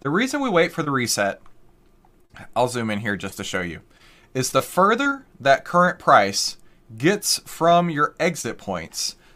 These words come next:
the more risk you're taking. We don't want that. So we want to have the reset occur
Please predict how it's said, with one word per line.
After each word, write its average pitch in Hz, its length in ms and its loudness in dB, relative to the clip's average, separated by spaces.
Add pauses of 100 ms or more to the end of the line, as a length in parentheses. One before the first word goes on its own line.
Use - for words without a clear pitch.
(100)
the 131 100 -2
more 170 340 6
risk 135 540 -2 (160)
you're 117 140 -6
taking. 110 460 -6 (1500)
We 185 100 -4
don't 92 120 -6
want - 180 -16
that. - 260 -8 (800)
So 117 140 -4
we 143 140 2
want 208 160 2
to 180 40 0
have 185 180 4
the 135 100 -2
reset 143 520 0
occur 101 520 -4